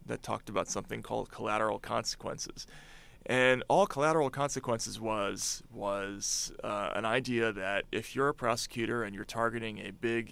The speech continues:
important company and you're worried about the innocent victims of a criminal prosecution, like, for instance, the shareholders or executives who had no part in the wrongdoing,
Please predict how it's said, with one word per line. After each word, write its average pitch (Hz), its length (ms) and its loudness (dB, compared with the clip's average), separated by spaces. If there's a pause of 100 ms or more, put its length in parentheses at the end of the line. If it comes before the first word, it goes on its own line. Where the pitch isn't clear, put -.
important 104 420 -4
company 98 520 -8 (500)
and 113 160 -2
you're 110 100 2
worried 113 360 6
about 104 260 0
the - 140 -4
innocent 123 340 -2
victims 101 720 0 (100)
of 107 160 0
a 98 120 4
criminal 113 420 -2 (160)
prosecution, 113 840 -2 (500)
like, 110 180 4
for 110 160 -4
instance, 107 300 -4
the 107 80 -6
shareholders 104 840 -2
or 107 360 -6
executives 104 640 -2
who 104 80 -4
had 104 160 -6
no - 100 -4
part - 260 2
in - 60 -10
the 101 80 -6
wrongdoing, 113 800 0